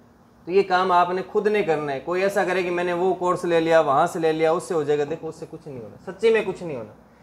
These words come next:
होगा क्या? जितने पन्ने आपने, मैंने notes बना लिए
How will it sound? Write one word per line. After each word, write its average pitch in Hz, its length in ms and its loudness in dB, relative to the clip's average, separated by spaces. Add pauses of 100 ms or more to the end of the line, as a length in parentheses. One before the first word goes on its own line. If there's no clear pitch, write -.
(380)
होगा 214 240 10
क्या? 202 160 4
जितने 202 280 0
पन्ने 190 280 0
आपने, 160 260 2
मैंने 196 260 -2
notes 202 280 2
बना 180 280 2
लिए 165 460 -2